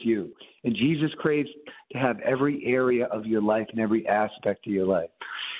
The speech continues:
The Holy Spirit wanted me to bring this out 'cause it's very important. At the Satanic Temple, the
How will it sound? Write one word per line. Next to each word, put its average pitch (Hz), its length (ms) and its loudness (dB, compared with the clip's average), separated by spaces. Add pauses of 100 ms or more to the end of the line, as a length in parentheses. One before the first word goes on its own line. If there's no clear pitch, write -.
The 127 60 2
Holy 156 360 0
Spirit 147 260 0
wanted 139 200 2
me 117 80 2
to 113 60 2
bring 113 280 2
this 107 160 -2
out 113 160 0
'cause - 80 -12
it's 92 140 -12
very 107 200 2
important. 101 600 -2 (480)
At 131 180 0
the 156 160 0
Satanic 151 580 0
Temple, 143 600 -2 (840)
the 117 120 2